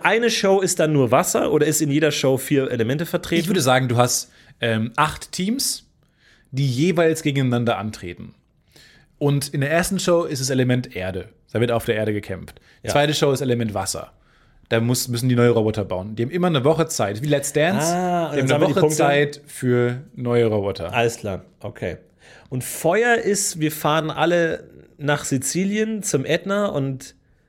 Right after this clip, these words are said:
Speaker 2: Ja.
Speaker 1: f-, suchen erstmal einen aktiven Vulkan.
Speaker 2: Ja.
Speaker 1: Und dann kommt, l-, läuft da die Lava runter, alle sch-, rein, schre-, rennen schreiend
Speaker 2: Ja.
Speaker 1: weg.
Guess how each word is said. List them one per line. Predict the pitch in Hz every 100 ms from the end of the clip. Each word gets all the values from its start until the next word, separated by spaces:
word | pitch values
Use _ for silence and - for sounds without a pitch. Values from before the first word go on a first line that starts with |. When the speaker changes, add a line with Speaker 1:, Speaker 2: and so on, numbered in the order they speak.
| _ _
Speaker 2:
Ja. | 117 - _ _ _ -
Speaker 1:
f-, | 151
suchen | - 117 190 202 190
erstmal | 180 156 - 151 147
einen | 131 101 85 -
aktiven | 135 - 156 139
Vulkan. | 120 110 - 135 208 254
Speaker 2:
Ja. | 269 - - - _ -
Speaker 1:
Und | 147 139
dann | 147 170
kommt, | - 156 151
l-, | 135 131
läuft | 131 151
da | 143
die | 123
Lava | 107 143 165
runter, | 165 175 175 170 -
alle | 131
sch-, | 120 117
rein, | 113 117 113 -
schre-, | 123 - - - - -
rennen | 117 117 110
schreiend | - 113 113 98
Speaker 2:
Ja. |
Speaker 1:
weg. | 135 190